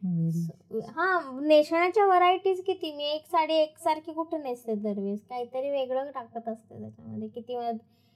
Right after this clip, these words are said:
Speaker 2: अठरा वीस प्रकार येतात साडी नेसायचे, मग मी करते काहीतरी ट्राय, असं होतं.
Speaker 1: पण ते वेगळी आहे, म्हणजे ती साडी नेसणे ही पण खूप
Speaker 2: खूप
Speaker 1: मोठी
Speaker 2: मोठी
Speaker 1: कला आहे.
Speaker 2: कला आहे
Speaker 1: आणि ती
Speaker 2: actually.
Speaker 1: नेसवणे ही खूप मोठी कला आहे,
Speaker 2: हो.
Speaker 1: कारण काही लोकांचे हात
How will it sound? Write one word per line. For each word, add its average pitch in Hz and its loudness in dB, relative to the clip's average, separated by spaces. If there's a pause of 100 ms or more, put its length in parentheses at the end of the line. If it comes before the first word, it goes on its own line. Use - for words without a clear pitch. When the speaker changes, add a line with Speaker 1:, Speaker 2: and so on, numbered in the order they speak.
(200)
Speaker 2:
अठरा 240 0
वीस 269 -2
प्रकार 262 -4
येतात 247 -6
साडी 226 -4
नेसायचे, 233 -6
मग 247 -14
मी 285 -18
करते 349 -8
काहीतरी 233 -8
ट्राय, - -18
असं 240 -16
होतं. 214 -16 (1300)
Speaker 1:
पण 269 -4
ते 320 0
वेगळी 247 6
आहे, 262 6
म्हणजे 214 4
ती 233 -2
साडी 214 4
नेसणे 226 4
ही 262 4
पण 262 2
खूप 247 2
Speaker 2:
खूप 233 2
Speaker 1:
मोठी 233 6
Speaker 2:
मोठी 311 10
Speaker 1:
कला 196 6
आहे. 262 6
Speaker 2:
कला 254 8
आहे 208 2
Speaker 1:
आणि 208 -2 (100)
ती 196 4
Speaker 2:
actually. 214 6
Speaker 1:
नेसवणे 226 6
ही 226 4
खूप 220 4
मोठी 202 0
कला 180 2
आहे, 190 2
Speaker 2:
हो. 190 -2
Speaker 1:
कारण 185 0
काही 190 2
लोकांचे 202 2
हात 185 2